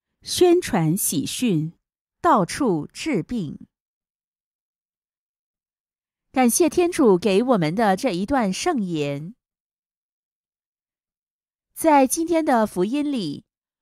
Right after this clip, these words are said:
我们看到耶稣召集了十二门徒，派遣他们先他而去，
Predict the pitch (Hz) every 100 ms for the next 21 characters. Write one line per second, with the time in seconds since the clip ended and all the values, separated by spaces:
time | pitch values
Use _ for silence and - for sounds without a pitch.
0 | _ 262 247 262 370 302 302 262 330 339
1 | 349 349 349 370 254 - 185 240 196 -
2 | 208 269 269 160 165 - 147 147 156 -
3 | _ _ - - 294 - 208 202 320 294
4 | 220 196 - 320 311 302 302 302 165 165
5 | - 277 190 165